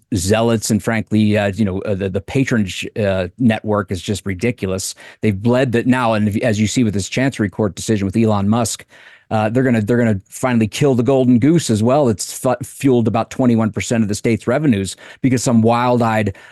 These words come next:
uh, judge who worked for Community Legal Aid Society has made vice, or made chancellor of the Chancery Court, and decides she wants to make a point against Elon Musk. And guess what? Musk just said, "Don't incorporate in Delaware. Take everything with, uh, we're gonna move to Texas."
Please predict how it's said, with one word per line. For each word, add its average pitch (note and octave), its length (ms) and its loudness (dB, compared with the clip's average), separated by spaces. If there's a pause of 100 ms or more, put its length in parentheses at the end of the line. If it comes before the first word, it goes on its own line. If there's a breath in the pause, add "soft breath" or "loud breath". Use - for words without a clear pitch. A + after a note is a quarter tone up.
(140 loud breath)
uh, A2 360 0
judge C3+ 440 0
who B2 100 2
worked A#2 240 2
for A#2 140 -2
Community A#2+ 500 4
Legal A2+ 320 4
Aid A#2+ 200 0
Society G#2 460 0
has G#2 140 -2 (120)
made A#2 200 2
vice, A#2 360 0
or G#2 160 0
made A2+ 200 2
chancellor B2+ 520 -2
of G2+ 100 -2
the G#2 60 -4
Chancery C#3 400 -2
Court, G#2 320 -2 (260 loud breath)
and A#2 80 0
decides A#2+ 340 0
she C#3+ 100 0
wants C3 240 2
to B2+ 40 2
make B2 160 2
a - 60 -2
point D3 400 0
against A#2 320 -2
Elon A2+ 300 4
Musk. B2+ 340 0 (160 loud breath)
And D3 100 2
guess E3 180 2
what? G3 200 2
Musk C3+ 320 0
just - 180 -2
said, A#2+ 180 0
"Don't C#3+ 220 0
incorporate D3 540 0
in C3 80 4
Delaware. A2 500 2 (240 loud breath)
Take D3+ 220 0
everything C#3 560 2
with, B2 240 0
uh, A2+ 240 0
we're B2+ 100 2
gonna C3+ 140 4
move B2 220 4
to G#2+ 80 -2
Texas." - 600 -4